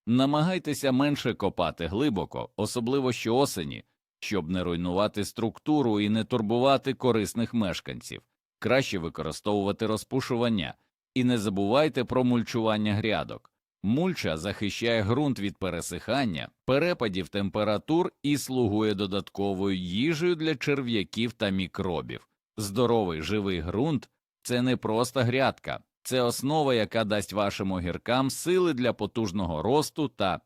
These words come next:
рясного плодоношення. Не просто годуйте рослину, годуйте землю під нею. М, тепер про другий, не менш важливий секрет. Це правильний полив.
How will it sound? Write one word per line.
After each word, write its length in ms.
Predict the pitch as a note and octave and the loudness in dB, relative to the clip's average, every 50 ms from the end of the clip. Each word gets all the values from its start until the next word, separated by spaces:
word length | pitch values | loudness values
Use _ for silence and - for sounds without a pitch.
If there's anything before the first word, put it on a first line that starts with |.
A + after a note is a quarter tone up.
| _ _ | _ _
рясного 680 | - G2+ F#2+ F#2 F2 E2 E2 - - C3+ C#3 A#2+ A2 F#2+ | -4 -2 0 0 0 -2 -2 -4 -2 0 2 2 2 0
плодоношення. 880 | - - F2+ F2+ E2 F2 F#2 F2 E2 D2 C#2 - - - C2+ B1 A1 - - _ _ _ _ _ _ - | 0 -2 -4 -2 -2 -2 -2 -2 -4 -6 -8 -8 -10 -10 -10 -10 -12 -14 -16 _ _ _ _ _ _ -2
Не 260 | G2+ G#2+ G#2+ G2+ F2+ | -2 0 0 -2 -4
просто 560 | - - G2+ A#2+ D#3+ G3 F#3 - - F2 E2 | -4 -2 0 2 2 2 2 0 -2 -4 -4
годуйте 480 | F2 E2+ D#2 D2 E2+ D#2 - - F2+ F2+ | -4 -4 -4 -4 -4 -6 -4 -4 -4 -2
рослину, 640 | G#2+ B2+ A#2 - D3+ E3 E3 D3 A2 D#2+ - - _ _ | -2 -2 -2 -2 -2 0 0 0 0 -2 -4 -8 _ _
годуйте 600 | - E2+ A#2 D#3 E3 D#3+ G3+ G#3 F#3+ - F3+ E3+ | -4 -2 -2 0 0 0 -2 -2 -2 -2 -2 -2
землю 520 | C3+ G#2 G#2+ B2+ C3+ C3 B2+ A#2+ A#2 A2+ G2+ | -2 0 0 0 2 2 2 2 2 0 0
під 300 | - - F2 D#2+ C#2 C#2+ | -2 -4 -6 -6 -4 -6
нею. 360 | F2 E2+ D#2+ D2+ C#2+ C#2 C2 - _ _ _ _ _ _ - | -6 -4 -4 -4 -4 -6 -8 -10 _ _ _ _ _ _ -4
М, 480 | F#2+ G2+ G2+ G2 G2 F#2+ F#2+ G2+ G#2+ A#2+ - _ _ | -2 0 0 0 0 0 0 0 -2 -2 -4 _ _
тепер 420 | - A#2 G#2 F#2 - B2 D3 D#3+ - | 0 2 2 4 4 4 4 4 4
про 240 | - D3 C#3 C3 | 2 4 4 4
другий, 540 | A2+ F2 G#2+ C3 E3 D#3+ A#2 G2+ D2+ A#1 - - _ _ _ - | 4 4 6 8 10 10 8 8 4 0 -6 -12 _ _ _ 2
не 200 | G2+ A2+ B2 A#2 | 4 6 6 6
менш 360 | G#2+ A2+ C3 C3 A#2+ - - | 6 6 6 6 4 4 2
важливий 480 | F2+ F#2+ F#2+ F2 F#2 G2+ G2 F#2 F#2 F2 | 0 0 0 2 2 2 2 2 0 0
секрет. 520 | - - F2+ E2+ - - B1+ - - - _ _ _ _ _ _ _ | -2 -4 -6 -6 -6 -8 -8 -8 -10 -14 _ _ _ _ _ _ _
Це 220 | - - C3 D#3+ F3 | 0 4 4 4 4
правильний 480 | - - F#3+ G3+ F#3 D3 G#2 F2 D#2 | 4 6 6 6 6 6 4 2 0
полив. 400 | - - D2 C2+ B1 G1+ G1+ - | -2 -4 -6 -6 -6 -8 -12 -16